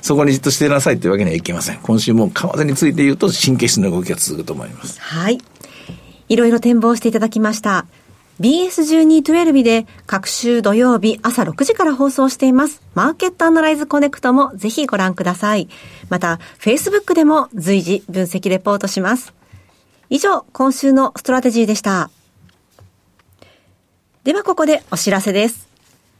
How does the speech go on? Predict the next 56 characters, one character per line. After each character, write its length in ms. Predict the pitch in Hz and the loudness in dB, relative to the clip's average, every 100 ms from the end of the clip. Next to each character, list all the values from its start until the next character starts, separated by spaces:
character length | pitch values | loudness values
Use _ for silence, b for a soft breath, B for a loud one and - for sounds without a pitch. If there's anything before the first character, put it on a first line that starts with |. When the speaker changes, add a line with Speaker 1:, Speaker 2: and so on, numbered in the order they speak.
| _ | _
Speaker 2:
株 260 | - 202 320 | -6 -4 -2
三 240 | 381 349 | 0 2
六 200 | 339 330 | 2 2
五 100 | 277 | 2
の 240 | 269 196 139 | 2 2 0
豊 260 | 165 254 381 | -2 -2 -2
か 100 | 302 | -2
ト 120 | 196 | -2
ラ 100 | 254 | -2
ス 60 | |
テ 100 | - | 0
ィ 60 | 302 | 0
証 180 | 294 294 | 0 -2
券 220 | 262 233 | 0 -2
か 100 | 202 | 0
ら、 180 | 196 190 b b - | -2 -4 b b -6
岡 240 | 185 392 | -4 -2
崎 260 | 440 427 339 | -2 0 2
亮 160 | 349 | 2
介 140 | 349 339 | 0 0
さ 160 | 302 | 2
ん 60 | 277 | 2
が 80 | 269 | 2
ご 80 | |
登 180 | 277 285 | 2 2
壇 180 | 277 277 | 2 0
さ 100 | 277 | 2
れ 120 | 277 | 2
る 180 | 277 254 _ _ | 2 0 _ _
YouTube 540 | - 202 196 196 185 165 | 0 0 0 -4 -4 -2
か 100 | 156 | -4
ら 100 | 139 | -4
飛 140 | 175 | -2
び 80 | 190 | 0
出 120 | 196 | 0
し 60 | 196 | 0
て 80 | |
の 240 | 180 202 - - | 0 0 -2 -6
無 180 | 143 165 | -2 2
料 200 | 262 269 | 4 4
の 200 | 254 - | 2 0
少 280 | - 180 226 | -6 0 2
人 200 | 339 339 | 4 4
数 160 | 339 | 0
制 160 | 330 330 | 0 0
セ 140 | 330 | 2
ミ 80 | 330 | 2
ナ 220 | 302 294 | 2 2
ー 20 | 294 | 2
を 20 | |
ご 140 | 226 | 2
案 100 | 208 | 2
内 140 | 214 202 | 2 0
し 100 | 202 | 0
ま 140 | 220 | -2
す。 160 | 226 | -4